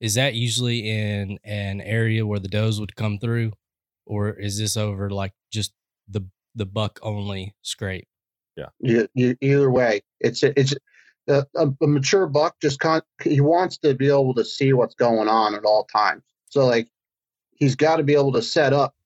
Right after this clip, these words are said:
Speaker 3: where he can monitor the situation, because you think about if he's gotta escape, what is he gonna do? You know, is he see, he sees something coming, he's not gonna get up and bolt. He's gonna stand up, he's gonna sit there, he's gonna look,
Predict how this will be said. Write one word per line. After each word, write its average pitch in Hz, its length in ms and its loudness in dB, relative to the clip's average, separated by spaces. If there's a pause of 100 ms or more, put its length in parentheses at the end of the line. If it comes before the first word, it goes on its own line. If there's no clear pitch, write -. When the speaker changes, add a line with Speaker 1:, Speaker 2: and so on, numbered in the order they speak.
(240)
Speaker 3:
where 131 220 2
he 139 160 2
can 123 260 0
monitor 113 720 2 (120)
the 107 80 0
situation, 117 800 2
because 113 340 2 (280)
you 143 100 2
think 170 180 2
about 170 240 2
if 143 120 2
he's 160 220 0
gotta 160 200 4
escape, 135 600 0
what 139 160 2
is 147 100 2
he 135 120 2
gonna 131 260 2
do? 131 260 2 (460)
You 117 80 2
know, 110 120 4
is 110 180 -2
he 165 120 4
see, 170 240 0
he 175 200 0
sees 180 320 0
something 156 260 2
coming, 147 320 2 (300)
he's 151 120 2
not 185 160 0
gonna 147 160 2
get 135 160 2
up 143 180 2
and 156 140 -10
bolt. 117 280 2 (360)
He's 110 140 -2
gonna 120 180 2
stand 135 440 -2
up, 139 200 2 (500)
he's 113 180 0
gonna 107 160 2
sit 156 300 0
there, 135 340 2 (360)
he's - 140 0
gonna 127 220 4 (180)
look, 147 380 0